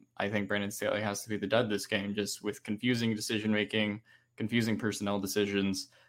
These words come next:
um, and ultimately the team just not really being prepared for this game. I think it would have been different if it was, you know, mildly competitive,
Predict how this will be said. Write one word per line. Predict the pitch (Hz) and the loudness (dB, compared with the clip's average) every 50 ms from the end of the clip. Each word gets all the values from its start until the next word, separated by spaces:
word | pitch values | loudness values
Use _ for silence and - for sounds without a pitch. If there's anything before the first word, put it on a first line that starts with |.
| _ _ - | _ _ -10
um, | 101 98 98 98 95 95 95 95 - - - | -6 -4 -2 0 0 0 -2 -2 -4 -6 -6
and | 98 98 | -6 -4
ultimately | - - 107 104 - 110 107 101 101 101 101 101 101 101 | -2 -2 -2 -4 -2 -2 -2 0 0 -2 -2 -2 -2 -2
the | 98 98 | -2 -4
team | 98 - - 107 104 104 104 101 101 101 | -6 -8 -4 -2 0 0 0 -2 -2 -2
just | - 101 98 - - - - - | -2 -2 -2 -2 -4 -8 -8 -8
not | 101 104 98 95 95 101 113 131 - | -8 -6 -4 0 2 2 2 2 2
really | 131 131 131 135 135 | 0 2 4 4 2
being | 127 131 131 131 123 117 | 2 2 0 0 0 -2
prepared | 117 - - 117 117 120 110 - | -4 -4 0 2 2 2 2 0
for | - 101 | 0 0
this | 95 98 - | 0 0 -2
game. | - 104 101 101 98 | -4 -2 -2 -2 -2
I | 95 | -4
think | - - 101 101 | -2 -4 -2 0
it | 107 | 0
would | 107 101 | 0 0
have | 98 | 0
been | 104 95 95 | -2 -2 0
different | - 101 98 120 113 104 104 | 2 0 0 2 0 -2 -2
if | - - | 0 0
it | 107 101 | 0 0
was, | 104 98 95 - - 110 | 2 0 -2 -4 -4 -4
you | 104 | -4
know, | 98 95 | -4 -4
mildly | 101 98 98 98 98 98 98 98 95 | -4 -2 -2 -2 0 -2 -2 -2 -4
competitive, | 95 - - - 107 120 151 180 185 180 175 175 - | -4 -4 2 2 4 6 8 6 6 6 6 2 -2